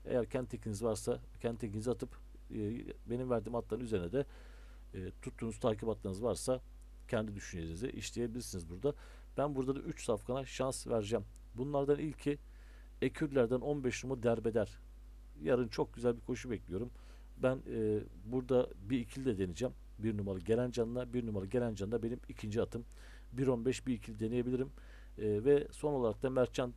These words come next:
Çelik tercihiyle dört numaralı Mercan Kızı diyorum. Burada bu üç safkanın, e,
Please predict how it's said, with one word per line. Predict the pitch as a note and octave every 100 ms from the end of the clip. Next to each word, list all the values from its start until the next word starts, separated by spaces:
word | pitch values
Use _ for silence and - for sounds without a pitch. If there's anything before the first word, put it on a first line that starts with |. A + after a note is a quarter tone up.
| -
Çelik | - C#3 - - - -
tercihiyle | A2 F#2+ G2 B2 C3+ - - - - G#2+
dört | C3 A#2+
numaralı | G2 F#2+ B2+ B2+
Mercan | A#2 A#2 G#2+ B2
Kızı | - F2 E2+
diyorum. | F#2 B2+ - - - - - -
Burada | C3+ A#2 A2
bu | -
üç | B2+ -
safkanın, | G#2+ - A2+ B2 C3 - - -
e, | -